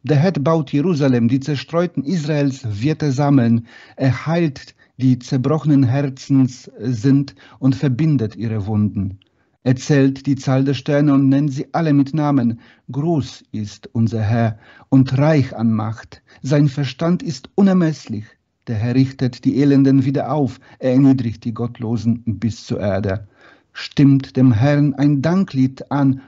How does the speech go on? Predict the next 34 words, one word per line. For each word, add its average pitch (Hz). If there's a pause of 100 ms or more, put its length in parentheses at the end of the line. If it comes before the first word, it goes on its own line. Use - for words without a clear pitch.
Lob 156
singt 170
unserem 156
Gott 165
mit 135
Harfe, 143 (640)
mit 135
der 117
Harfe, 135 (200)
der 123
den 120
Himmel 139
mit 131
Wolken 131
bedeckt, 123 (100)
der 135
Regen 147
bereitet 139
für -
die 139
Erde 147
und 135
auf 135
den 131
Bergen 135
Gras 117
wachsen 107
lässt, 110 (480)
der 120
den 113
Vieh 160 (340)
sein 139
Futter 135
gibt, 120